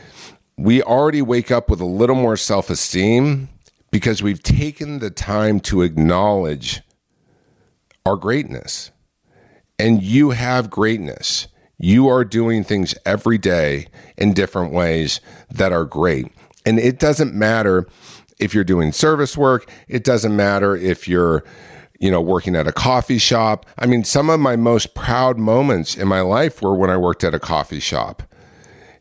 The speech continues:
and where I made sure that I did the best job cleaning the espresso machines or the best job showing up on time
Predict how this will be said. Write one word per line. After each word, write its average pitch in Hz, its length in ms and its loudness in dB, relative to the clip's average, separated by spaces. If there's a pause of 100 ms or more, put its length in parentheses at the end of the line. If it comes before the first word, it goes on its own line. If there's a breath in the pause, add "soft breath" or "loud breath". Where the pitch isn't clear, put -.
and 101 180 0
where 107 160 2
I 110 120 0
made 107 300 -2
sure 123 380 2
that 107 180 2
I 104 180 0
did 98 260 -4
the 92 100 -2
best 123 440 -2
job 113 360 0
cleaning 110 320 0
the 107 120 4
espresso 101 560 0
machines 76 720 -2
or 101 80 2
the 92 140 0
best 123 420 -4
job 107 320 -2
showing 101 340 2
up 92 200 -2
on 87 180 0
time 78 480 -2